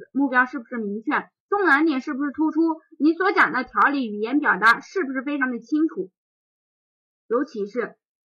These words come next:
看清楚没？是，在试讲过程当中是不是体现了新课标的要求？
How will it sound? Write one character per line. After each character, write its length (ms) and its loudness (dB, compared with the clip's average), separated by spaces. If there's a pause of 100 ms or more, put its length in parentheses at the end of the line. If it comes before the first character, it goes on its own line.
(220)
看 200 -8
清 120 -10
楚 140 -14
没？ 140 -12 (1500)
是， 260 -12
在 200 2
试 220 -4
讲 180 2
过 140 -2
程 160 -6
当 180 0
中 100 -4
是 280 -4
不 180 -8
是 160 -4
体 220 -8
现 160 -8
了 100 -6
新 260 -10
课 160 -6
标 200 -4
的 140 -6
要 200 0
求？ 240 -12